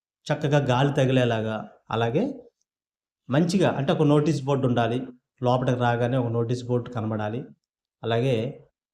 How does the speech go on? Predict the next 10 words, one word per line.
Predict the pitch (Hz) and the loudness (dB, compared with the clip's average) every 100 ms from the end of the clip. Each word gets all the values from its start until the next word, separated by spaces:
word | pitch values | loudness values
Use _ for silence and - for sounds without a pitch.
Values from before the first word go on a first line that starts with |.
| _ _ _ 113 110 | _ _ _ -6 0
గాలి | 135 160 185 202 | 2 4 4 4
వెలుతురు | 143 139 135 139 143 - - - | 2 0 0 0 -2 -4 -10 -2
తగిలేలా | 123 127 123 131 | 0 2 2 2
ఉండాలి. | 120 117 117 143 208 - _ _ _ _ _ - | 0 -2 -2 -4 -8 -14 _ _ _ _ _ -4
కుర్చీలు | 160 - - 156 104 - | -4 -2 2 2 2 -6
వాళ్ళు | 127 147 190 214 202 - - - - _ _ 180 | -2 2 2 2 2 -2 -12 -18 -20 _ _ 0
కూర్చునేలాగా | 208 202 220 208 190 165 156 180 175 - _ _ - | 0 2 4 6 4 2 0 -2 -4 -12 _ _ -8
ఆహ్లాదకరంగా | 123 151 175 180 180 165 160 | -2 0 0 0 0 2 0
కనబడే | 156 139 135 123 123 139 - _ _ _ - | 0 -2 0 0 -4 -6 -18 _ _ _ -10
గ్రీనరీ, | 120 127 131 151 156 131 104 | -2 2 4 4 2 0 -4